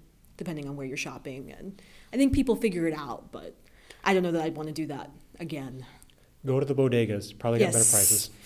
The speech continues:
Speaker 1: Yes, absolutely. Yeah.
Speaker 2: So you finish up your degree
Speaker 1: Mm-hmm.
Speaker 2: at Columbia. So what, what's the next step?
Speaker 1: Well, again, I was kind of like, "What do I do?" Right? I've got this piece of paper,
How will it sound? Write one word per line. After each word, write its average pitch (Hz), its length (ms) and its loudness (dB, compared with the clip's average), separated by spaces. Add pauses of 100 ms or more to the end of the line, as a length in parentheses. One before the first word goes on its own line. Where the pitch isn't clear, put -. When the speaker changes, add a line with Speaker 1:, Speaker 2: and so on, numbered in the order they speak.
(140)
Speaker 1:
Yes, 170 400 0
absolutely. 156 840 -6 (760)
Yeah. - 160 -20 (1160)
Speaker 2:
So - 180 0
you 135 100 6
finish 190 280 4
up 175 160 4
your 170 140 2
degree 143 400 2
Speaker 1:
Mm-hmm. 254 460 0
Speaker 2:
at 349 40 -2
Columbia. 120 440 0
So - 140 -2
what, 139 180 2 (340)
what's 151 180 0
the 151 80 2
next 135 200 2
step? 110 240 -4 (460)
Speaker 1:
Well, 254 240 4
again, 240 300 4
I 214 80 4
was 214 180 4
kind 196 200 -2
of 165 80 -2
like, 175 180 -4
"What 180 80 0
do 196 100 4
I 185 80 4
do?" 165 440 0 (100)
Right? 160 240 -4
I've 165 100 -4
got 175 200 -4
this 175 120 0
piece 185 240 -2
of 180 60 -4
paper, 160 560 -4